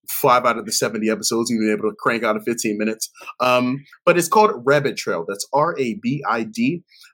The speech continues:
Uh, it's available wherever you listen to podcasts. John has been on it. Nicole has been on it. Sean Grant has been on it.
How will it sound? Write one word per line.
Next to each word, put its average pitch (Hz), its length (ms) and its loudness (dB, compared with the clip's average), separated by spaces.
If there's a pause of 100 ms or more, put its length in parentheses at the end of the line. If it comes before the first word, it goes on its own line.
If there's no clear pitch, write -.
Uh, - 160 6
it's 143 120 0
available 170 300 2
wherever 165 180 2
you 165 60 -4
listen 156 260 -2
to - 120 -6
podcasts. 185 400 -2 (260)
John 196 360 2
has 151 200 0
been 113 140 -8
on 85 160 -10
it. - 80 -14 (240)
Nicole 226 400 2
has 170 140 2
been 131 160 -4
on 101 100 -8
it. 110 100 -10
Sean 240 320 0
Grant 226 340 -4
has 180 140 0
been 143 220 -2
on 131 180 0
it. - 140 -4